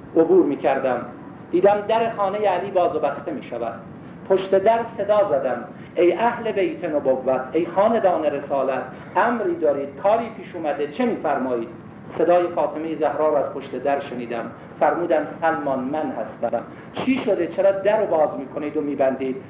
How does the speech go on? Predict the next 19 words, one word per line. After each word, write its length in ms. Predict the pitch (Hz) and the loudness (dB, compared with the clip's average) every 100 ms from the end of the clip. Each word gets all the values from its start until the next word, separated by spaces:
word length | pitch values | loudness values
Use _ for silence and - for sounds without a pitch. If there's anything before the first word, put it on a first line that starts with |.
| - - | -18 -2
فرمود: 440 | 160 151 180 180 147 | 0 2 0 -2 -2
"امروز 320 | 147 165 - | 0 0 -2
سه 240 | - 190 | 0 2
روزه 360 | 170 127 127 120 95 - - - | 2 0 -4 -6 -6 -16 -14 -2
علی 300 | 135 151 165 | 0 2 4
رفته 480 | 143 131 - 175 - | 4 0 -2 -2 2
درآمد 580 | 143 135 135 131 160 147 | 2 4 4 2 0 -2
فدک 460 | - 135 135 175 170 | -2 -2 0 0 0
رو 80 | 170 | -2
جمع 360 | 165 156 135 113 | 0 2 2 0
کنه." 280 | - 113 110 - - | -6 -8 -8 -6 0
فدک 380 | 165 220 226 196 | 4 4 0 -2
مال 380 | 196 220 175 | 2 2 2
فاطمهٔ 520 | - 127 - 131 127 110 | -2 -6 -6 -8 -6 -4
زهراست. 540 | 123 113 120 - - - - - - - 156 | -4 -4 -4 -6 -10 -16 -16 -16 -16 -4 2
علی 300 | 170 208 226 | 4 4 6
رفته 360 | 165 - 214 | 4 4 0
درآمد 640 | 185 170 156 156 151 151 147 | 2 4 6 4 4 2 2
فدک 380 | - 165 208 | 0 2 2